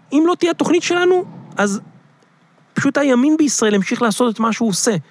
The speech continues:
כן? ול-, ל-, להשתלט על עוד קרקע, לבנות עוד התנחלויות, ול-, וזה, ו-, וזה, אני חושב שכמה שתוכנית טראמפ היו בה בעיות מפה עד הודעה חדשה,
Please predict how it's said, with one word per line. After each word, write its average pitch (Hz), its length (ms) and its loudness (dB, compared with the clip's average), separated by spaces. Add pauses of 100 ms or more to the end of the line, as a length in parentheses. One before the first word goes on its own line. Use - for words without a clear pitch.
(420)
כן? 208 260 2
ול-, 165 220 0 (160)
ל-, 156 180 -2 (300)
להשתלט 175 440 0
על 202 80 2
עוד 196 140 -2
קרקע, 160 520 0
לבנות 147 460 0
עוד 190 100 -2
התנחלויות, 180 760 0
ול-, 143 160 0 (500)
וזה, 151 320 -4 (280)
ו-, 156 240 -2 (140)
וזה, 147 380 -2 (100)
אני 147 120 -2
חושב 220 160 -4
שכמה - 760 -4
שתוכנית 190 360 -2
טראמפ 208 280 -2
היו 147 120 0
בה 156 120 0
בעיות 143 500 -2
מפה 156 260 -2
עד 156 60 0
הודעה 147 240 0
חדשה, 151 500 -2